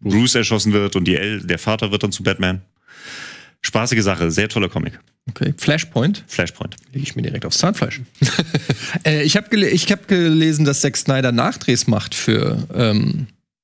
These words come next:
Speaker 3: den Snyder Cut.
Speaker 1: Ja, das ist aber schon bekannt gewesen.
Speaker 3: Aber kriegt er dann noch mal
Speaker 1: Der kriegt noch mal dreißig Millionen.
Speaker 3: Und kriegt er noch mal Ben Affleck?
Speaker 1: Naja, also
Speaker 3: Das ist ja die Frage, mit wem macht er die Nachdrehs?
Speaker 1: Naja, mit eben den Leuten, die zur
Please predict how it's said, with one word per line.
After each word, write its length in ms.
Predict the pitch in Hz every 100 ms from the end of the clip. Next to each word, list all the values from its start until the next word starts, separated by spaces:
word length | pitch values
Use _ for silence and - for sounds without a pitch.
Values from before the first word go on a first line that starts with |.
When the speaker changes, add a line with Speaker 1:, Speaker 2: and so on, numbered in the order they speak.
| _ _
Speaker 3:
den 120 | -
Snyder 320 | - 139 196
Cut. 320 | - - 107 -
Speaker 1:
Ja, 160 | 107 101
das 120 | 120
ist 120 | 156
aber 240 | 170 156 - 127
schon 220 | - 127
bekannt 240 | 113 95
gewesen. 200 | 92 90
Speaker 3:
Aber 200 | 110 131
kriegt 260 | 113 - -
er 80 | 123
dann 140 | 117
noch 120 | 117
mal 360 | 107 110 104 -
Speaker 1:
Der 80 | 98
kriegt 220 | - 113
noch 60 | 123
mal 40 |
dreißig 300 | 113 113 107
Millionen. 440 | 107 104 90 87 95 _ _ _ _ _ _ -
Speaker 3:
Und 160 | 139
kriegt 180 | - 131
er 60 | 120
noch 80 |
mal 120 | 113 104
Ben 180 | 104 -
Affleck? 300 | 185 - - _ _ _ _ _ _ _ _ _ _ _ - - - - - -
Speaker 1:
Naja, 400 | 117 113 143 147
also 340 | 117 117 113 110 - - _ - - - - _
Speaker 3:
Das 180 | 156 -
ist 80 | -
ja 60 | 110
die 80 |
Frage, 200 | 110 113 113
mit 140 | 113
wem 140 | 131
macht 160 | 127 123
er 60 | 127
die 80 | 117
Nachdrehs? 640 | 147 160 - 90 - - _ _ _ _ _ _ _ _ -
Speaker 1:
Naja, 260 | 135 117
mit 380 | 107 104 - - _ _ _ _
eben 280 | 113 104 101
den 200 | 104 104
Leuten, 240 | 104 110
die 40 |
zur 120 | 110